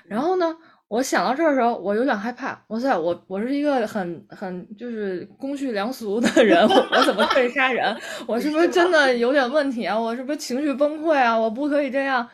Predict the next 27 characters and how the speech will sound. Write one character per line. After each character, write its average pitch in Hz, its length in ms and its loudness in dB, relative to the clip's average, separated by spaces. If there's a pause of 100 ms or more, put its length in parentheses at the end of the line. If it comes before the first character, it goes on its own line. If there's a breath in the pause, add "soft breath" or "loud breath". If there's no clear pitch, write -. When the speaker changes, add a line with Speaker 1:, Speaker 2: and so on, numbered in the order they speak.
(100)
Speaker 2:
就 311 160 -6
是 269 80 -2
什 208 80 -4
么？ - 140 -8
就 277 140 -6
是 294 80 0
一 294 60 -2
个 302 80 -2
次 294 260 -6
生 294 240 -4
的 240 120 -2
想 180 240 -8
法。 - 260 -10 (340 loud breath)
Speaker 1:
嗯。 208 260 -20
Speaker 2:
你 226 180 0
出， - 320 -6
第 320 240 0
一 370 60 6
个 311 120 4
想 240 240 -2
法 190 160 0
是 202 120 0
我 196 260 0
想 254 200 -4
杀 226 240 0
了 190 140 0
他， - 300 -8